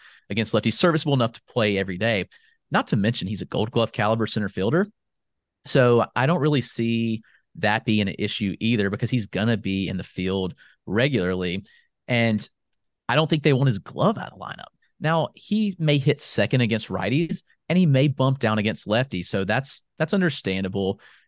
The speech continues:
to think about. He may hit second and then bump towards the bottom of the order.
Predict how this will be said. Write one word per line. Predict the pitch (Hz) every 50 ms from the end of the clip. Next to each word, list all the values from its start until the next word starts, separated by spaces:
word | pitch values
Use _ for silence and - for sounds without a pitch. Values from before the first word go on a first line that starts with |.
| _ -
to | -
think | - 120 123
about. | 107 95 90 98
He | 113 120
may | 113 117 117
hit | 123 120 -
second | - - 117 113 123 - 131 131 - -
and | - 117 104
then | 107 104 104 101
bump | 101 104 101 110 - -
towards | - - 139 135 127 -
the | - 113
bottom | 117 117 120 131 127
of | 113
the | 104 113
order. | 147 143 80 62 135